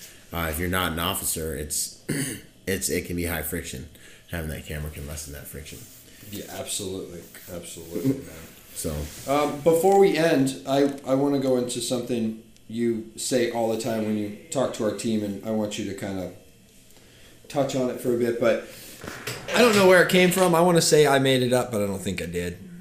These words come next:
Speaker 2: But uh, something we always say is, "Every Sunday is Super Bowl Sunday."
Speaker 1: Dun, dun, dun.
Speaker 2: And we always start our meetings off by that because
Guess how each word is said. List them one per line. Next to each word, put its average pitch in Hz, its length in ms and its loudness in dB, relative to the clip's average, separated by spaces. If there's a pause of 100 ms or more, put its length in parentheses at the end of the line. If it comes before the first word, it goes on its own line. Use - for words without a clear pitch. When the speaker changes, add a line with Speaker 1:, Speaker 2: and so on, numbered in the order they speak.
(480)
Speaker 2:
But 95 380 -4 (360)
uh, 92 340 -8 (420)
something 139 380 4
we 131 120 6
always 113 260 6
say 113 240 6
is, 101 300 0 (400)
"Every 135 240 6
Sunday 123 600 6
is 110 300 2
Super 110 220 0
Bowl 98 180 2
Sunday." 87 460 -4
Speaker 1:
Dun, 80 200 -4
dun, 78 220 -6
dun. 107 380 0
Speaker 2:
And 107 380 0 (420)
we 113 140 4
always 123 220 6
start 123 260 4
our 117 60 4
meetings 110 360 4
off 98 200 -2
by 98 160 -2
that 95 280 -4
because 101 640 -2